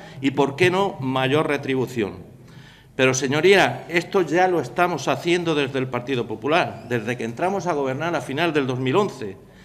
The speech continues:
y habilitamos precisamente medidas que permitieran que esto ocurriera. Y precisamente una de esas medidas fue la Ley tres barra dos mil doce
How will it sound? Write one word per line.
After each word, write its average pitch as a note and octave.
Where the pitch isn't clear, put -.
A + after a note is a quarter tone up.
y C3+
habilitamos F3+
precisamente D#3+
medidas G3
que D3
permitieran D#3+
que D#3
esto F3
ocurriera. A#2
Y C3+
precisamente F3
una F3+
de B2+
esas E3
medidas E3
fue G3
la F3
Ley E3+
tres F3
barra D#3+
dos B2
mil D3
doce C#3